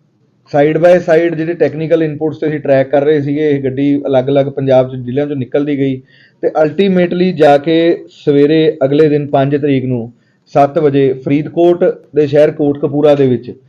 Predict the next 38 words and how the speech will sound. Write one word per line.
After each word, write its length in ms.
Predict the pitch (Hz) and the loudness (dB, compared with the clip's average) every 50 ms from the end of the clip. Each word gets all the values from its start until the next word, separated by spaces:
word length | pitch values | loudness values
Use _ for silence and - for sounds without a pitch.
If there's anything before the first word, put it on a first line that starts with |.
| _ _ _ _ _ - | _ _ _ _ _ -4
ਗੁਰਪਿਆਰ 400 | 135 147 147 139 151 170 156 151 | -2 -2 0 2 4 4 4 4
ਸਿੰਘ 200 | 127 151 151 156 | 2 -2 -4 -4
ਨੂੰ 420 | 156 156 156 156 151 151 - - - - | -2 -2 -2 -2 -2 -4 -6 -8 -8 -8
ਰਿਕਵਰ 320 | 131 120 135 131 131 139 139 | -6 -2 0 0 0 0 -2
ਕੀਤਾ 300 | 131 131 127 - 127 123 | -4 -6 -2 -2 0 0
ਗਿਆ 140 | 123 131 | 2 0
ਫਰੀਦਕੋਟ 440 | 127 131 131 127 127 - - 135 127 | 0 0 -2 -4 -4 -2 -2 -4 -2
ਪੁਲਿਸ 240 | 120 123 123 117 110 | -2 -4 -4 -4 -4
ਦੀ 100 | 120 131 | -4 -4
ਮਦਦ 260 | 127 120 110 110 98 | -4 -2 -4 -4 -6
ਦੇ 80 | 101 107 | -6 -8
ਨਾਲ। 220 | 104 101 90 92 | -6 -6 -6 -8
ਉੱਥੋਂ 240 | 92 90 - - 90 | -8 -10 -12 -18 -20
ਸਵੇਰੇ 240 | 90 - - - - _ _ _ _ _ _ _ _ _ _ _ - | -18 -18 -18 -18 -20 _ _ _ _ _ _ _ _ _ _ _ -4
ਉੱਥੇ 260 | 139 147 139 - 165 | -4 -4 -2 -2 -2
ਇਹਨਾਂ 160 | 160 160 170 | -2 0 0
ਦਾ 100 | 165 160 | 0 0
ਕੋਈ 140 | 151 156 160 | 2 2 4
ਆਰਗੂਮੈਂਟ 540 | 147 - 160 135 131 147 151 151 151 147 143 | 4 4 4 2 0 -2 -2 -2 -2 -2 0
ਹੋਇਆ 360 | 143 143 139 139 139 131 131 - _ _ _ _ _ _ _ _ _ _ _ _ _ | 0 2 2 2 2 0 -2 -6 _ _ _ _ _ _ _ _ _ _ _ _ _
ਤਾਂ 420 | 147 143 143 147 151 151 156 160 - - - _ _ _ _ _ _ _ _ _ _ _ _ _ _ - | 0 2 2 2 2 2 2 0 -2 -4 -12 _ _ _ _ _ _ _ _ _ _ _ _ _ _ -2
ਫਿਰ 180 | 160 165 170 | 0 2 2
ਉਹ 120 | 175 180 175 | 4 2 2
ਉੱਥੋਂ 220 | 160 - 170 156 | 2 0 -2 2
ਬਚ 200 | 143 139 131 - | 2 0 0 0
ਕੇ 100 | - 156 | -2 -2
ਨਿਕਲਣ 320 | 139 139 139 - 147 143 | -2 -2 -2 -4 -4 -4
'ਚ 60 | 139 131 | -4 -2
ਕਾਮਯਾਬ 400 | 135 131 120 117 123 127 127 123 | -2 -2 -2 0 0 0 0 0
ਹੋਇਆ 260 | 127 123 123 123 120 | 0 0 0 0 0
ਤੇ 120 | 120 - | -2 -2
ਉੱਥੇ 220 | 131 120 - 147 135 | -4 -2 -2 -4 -4
ਫਰੀਦਕੋਟ 440 | 143 135 127 120 - - 131 120 | -4 -4 -4 -4 -2 -4 -4 -2
ਪੁਲਿਸ 240 | 110 127 117 110 113 | -2 -4 -4 -4 -6
ਨੇ 120 | 127 123 123 | -8 -8 -8
ਮਦਦ 240 | 123 120 117 110 | -6 -6 -6 -4
ਕਰਦੇ 280 | 110 117 104 104 107 110 | -4 -6 -6 -4 -6 -6
ਹੋਏ 160 | 104 113 139 | -6 -6 -8